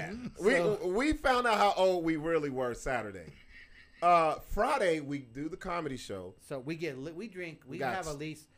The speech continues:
Speaker 2: at least twelve shots of vodka
Speaker 1: we got, we got
Speaker 2: and
Speaker 1: going.
Speaker 2: drinks.
Speaker 1: We got going.
Speaker 2: So then everybody's like, "Oh, like, like they got their girls." And,
Speaker 1: Yeah,
Speaker 2: and
Speaker 1: so
Speaker 2: all
Speaker 1: everybody was booed up, and
Speaker 2: Yeah.
Speaker 1: then me and Six were booed up with each other.
Speaker 2: So
Speaker 1: That's
Speaker 2: we
Speaker 1: what
Speaker 2: like,
Speaker 1: it was.
Speaker 2: and we
Speaker 1: We
Speaker 2: like
Speaker 1: was looking at each other like, "Man,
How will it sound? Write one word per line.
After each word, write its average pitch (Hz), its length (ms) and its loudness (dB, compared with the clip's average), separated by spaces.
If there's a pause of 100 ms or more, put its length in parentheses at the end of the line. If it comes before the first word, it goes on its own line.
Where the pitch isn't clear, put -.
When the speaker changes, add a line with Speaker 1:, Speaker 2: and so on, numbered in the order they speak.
(200)
Speaker 2:
at 143 100 -8
least 190 260 -10
twelve 180 280 -6
shots 165 300 -8
of 123 80 -8
vodka 131 280 -6
Speaker 1:
we 131 140 -4
got, 135 360 0
we 135 140 -6
got 135 220 0
Speaker 2:
and 139 80 -6
Speaker 1:
going. 123 120 -4
Speaker 2:
drinks. 127 360 -10
Speaker 1:
We 120 140 -8
got 123 220 -4
going. 107 220 -10
Speaker 2:
So 165 160 -4
then 214 380 -2
everybody's 208 520 -4
like, 147 220 -8 (220)
"Oh, 143 300 -4
like, 120 260 -12 (240)
like 120 120 -16
they 156 100 -12
got 139 200 -8
their 147 100 -10
girls." 123 760 -6
And, 120 100 -8
Speaker 1:
Yeah, 254 140 6
Speaker 2:
and 202 80 4
Speaker 1:
so 208 140 0
Speaker 2:
all 165 60 4
Speaker 1:
everybody 247 440 6
was 175 160 0
booed 180 300 2
up, 156 280 2
and 156 140 -2
Speaker 2:
Yeah. 170 80 0
Speaker 1:
then 160 180 -2
me 190 160 2
and 170 100 -4
Six - 280 -4
were 147 100 -6
booed 131 260 -4
up 92 180 -14 (180)
with 139 120 -2
each 143 180 -4
other. 147 220 0
Speaker 2:
So - 120 -14 (440)
Speaker 1:
That's 190 220 8
Speaker 2:
we 269 60 6
Speaker 1:
what 226 80 8
Speaker 2:
like, 233 140 8
Speaker 1:
it - 140 6
was. - 380 4 (140)
Speaker 2:
and 208 120 -4
we 254 60 -2
Speaker 1:
We 277 60 -2
Speaker 2:
like 330 140 8
Speaker 1:
was 233 140 6
looking 294 200 4
at 277 140 6
each 269 120 -6
other 285 120 4
like, 269 220 6
"Man, 370 120 2